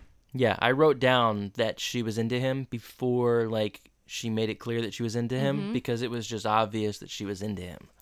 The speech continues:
Speaker 2: Right.
Speaker 1: Um, she is just like, "Hmm, what do, what do you need help with?" And
Speaker 2: And, like, Eric is ready to, like, double down and really get to work and study.
Speaker 1: He's
Speaker 2: He's
Speaker 1: gotta get at
Speaker 2: very
Speaker 1: that,
Speaker 2: serious.
Speaker 1: he's gotta get at Europe.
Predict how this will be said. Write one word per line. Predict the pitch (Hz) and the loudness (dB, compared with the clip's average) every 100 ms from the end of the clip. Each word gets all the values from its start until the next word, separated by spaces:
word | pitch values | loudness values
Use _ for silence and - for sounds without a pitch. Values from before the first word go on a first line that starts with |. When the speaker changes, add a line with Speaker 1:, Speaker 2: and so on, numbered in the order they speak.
| - | -12
Speaker 2:
Right. | 185 165 - - _ _ _ _ _ _ | -8 -6 -8 -16 _ _ _ _ _ _
Speaker 1:
Um, | 107 101 90 87 85 87 _ _ _ | -4 -4 -4 -8 -10 -16 _ _ _
she | - - 117 107 | -10 -4 -2 -2
is | 101 - | -4 -6
just | 110 104 | -8 -8
like, | 113 104 104 - - | -6 -6 -6 -12 -14
"Hmm, | 131 135 135 127 120 117 113 113 | -10 -8 -6 -6 -8 -8 -10 -8
what | 131 | -6
do, | 147 | -6
what | 147 151 147 | -4 -4 -4
do | |
you | 143 160 | -4 -2
need | 214 131 | -2 -2
help | 113 107 - | -4 -4 -4
with?" | 110 107 110 | -4 -6 -8
And | 104 101 98 101 _ - _ - - | -8 -10 -10 -16 _ -20 _ -20 -8
Speaker 2:
And, | 240 | -4
like, | 240 233 - - - | 0 0 -2 -10 -2
Eric | 220 359 - | 0 2 2
is | 359 214 | 0 2
ready | 202 202 214 | 2 2 0
to, | - 190 | -4 -6
like, | 175 160 - | -4 -6 -4
double | - 175 175 170 | 0 2 0 -2
down | 170 165 160 - | -2 -2 -4 -6
and | 165 160 165 | -6 -6 -4
really | 170 165 170 | -4 -2 -4
get | 165 165 | -4 -6
to | - | -8
work | 160 165 156 170 | -8 -6 -6 -6
and | 165 160 | -6 -8
study. | - 160 160 135 - - | -8 -6 -6 -8 -12 -6
Speaker 1:
He's | 190 - | -2 -2
Speaker 2:
He's | - - | -4 -6
Speaker 1:
gotta | - 220 220 | 0 2 4
get | 151 | 4
at | 143 | 6
Speaker 2:
very | 226 | 6
Speaker 1:
that, | 123 - | 4 4
Speaker 2:
serious. | 175 156 - - | 0 -4 -8 -10
Speaker 1:
he's | 139 | -8
gotta | - 151 131 | 2 2 2
get | 110 101 | 0 -2
at | 85 | -4
Europe. | 101 65 53 | -6 -6 -8